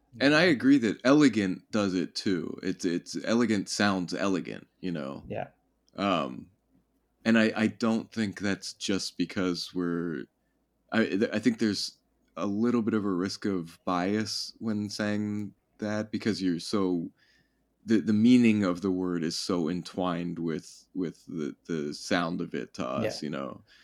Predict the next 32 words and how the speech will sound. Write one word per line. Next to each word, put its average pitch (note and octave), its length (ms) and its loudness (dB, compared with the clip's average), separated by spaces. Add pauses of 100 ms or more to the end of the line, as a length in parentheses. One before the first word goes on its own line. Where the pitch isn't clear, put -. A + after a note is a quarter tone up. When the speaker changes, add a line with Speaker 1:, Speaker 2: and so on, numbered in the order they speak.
(280)
Speaker 1:
But G#2 100 2
I G#2 100 8
don't B2 160 6
think G#2+ 160 0
it's F2+ 240 -4
just F2 240 -4
that. B1+ 240 -4
Like, E2+ 120 -4
I F2 60 0
think F#2 320 -6
elegant F2 600 -4
is F2 200 -4
a E2 60 -8
really E2+ 340 -4
nice F2 400 -4
sounding E2+ 840 -6
word, E2+ 500 -4
even E2+ 280 -4
if E2+ 200 -10
you, E2+ 340 -4 (340)
in C#3+ 140 8
the C#3 80 10
way B2+ 160 8
that G#2 220 4
charlatan G#2 760 4
is E2+ 200 -2
a F#2 60 0
really F2+ 280 0
nice F2+ 320 0
sounding F#2 600 -2
word F2 400 -2
that F#2+ 180 2